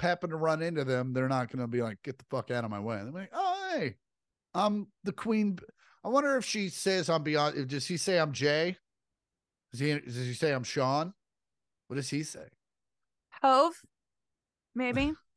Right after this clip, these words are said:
Speaker 1: <laughs> "Hi, you know who the fuck I am." And you just be like, "Yeah, probably."
Speaker 2: Probably Jay. I would probably Jay. Jay to the
Speaker 1: Jay t-, <laughs>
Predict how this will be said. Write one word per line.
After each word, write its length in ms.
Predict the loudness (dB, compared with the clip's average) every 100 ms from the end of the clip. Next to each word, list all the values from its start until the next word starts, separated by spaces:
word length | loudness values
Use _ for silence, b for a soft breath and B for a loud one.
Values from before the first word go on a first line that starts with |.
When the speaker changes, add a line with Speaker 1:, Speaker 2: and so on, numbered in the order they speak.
| _ _ _
Speaker 1:
<laughs> 520 | _ _ _ _ 0
"Hi, 140 | 2
you 160 | 2 2
know 160 | 4 2
who 60 |
the 80 | 0
fuck 300 | -2 -2 -2
I 140 | -4
am." 320 | -4 -4 -6 -10 _ _ -10
And 140 | -4
you 80 | -2
just 160 | -4 -6
be 100 | -2
like, 200 | -2 -4 _ -4
"Yeah, 200 | -2 -2 -6 _ -6
probably." 440 | -4 -2 -2 -4 -8 _ _ 2
Speaker 2:
Probably 300 | 4 4 2
Jay. 500 | 2 2 2 4 4
I 20 | 2
would 80 | 4
probably 260 | 2 2
Jay. 320 | 0 -2 -2 -4 -8 -8 -12 _ _ _ _ _ _ -2
Jay 260 | 0 2
to 220 | 2 0
the 320 | 4 4 4 -2 _ _ _ _ _ _ _ _ -10
Speaker 1:
Jay 200 | -8 -8
t-, 540 | -12 -16 _ _ -10
<laughs> 960 | -8 -10 -8 -10 -10 -12 -14 -10 -10